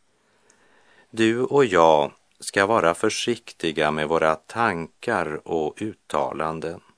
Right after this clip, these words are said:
för vi kan ta fel. Men Gud tar aldrig fel. Domen tillhör honom. Sonen kan förvilla sig bort,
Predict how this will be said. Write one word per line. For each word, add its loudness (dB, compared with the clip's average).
för -2
vi -6
kan -4
ta -2
fel. -14
Men 0
Gud -8
tar 0
aldrig -4
fel. -14
Domen 0
tillhör -2
honom. -4
Sonen 2
kan 0
förvilla 0
sig 0
bort, -4